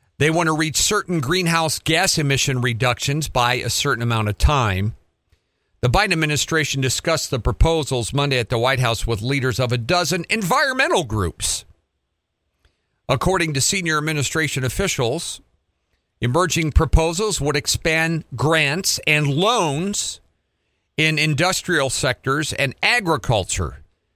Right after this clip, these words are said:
to help them make the shift to clean energy providers with fewer emissions. Majority of Americans regard the deteriorating climate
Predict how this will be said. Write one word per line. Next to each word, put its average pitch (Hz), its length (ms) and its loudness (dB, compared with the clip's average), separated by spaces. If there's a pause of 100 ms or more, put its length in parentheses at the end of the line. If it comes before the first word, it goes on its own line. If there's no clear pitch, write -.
(120)
to 123 120 2
help 147 260 0
them 143 220 2
make 175 240 -2
the 160 100 0
shift - 400 -2
to - 80 -2
clean 180 440 -2
energy 147 440 -2
providers 117 640 0
with 117 220 -2 (120)
fewer 131 560 -2 (460)
emissions. 104 800 -2 (3250)
Majority 185 640 2
of 156 100 -2
Americans 165 640 0
regard 151 480 0
the 143 140 0
deteriorating 151 920 0
climate 147 500 0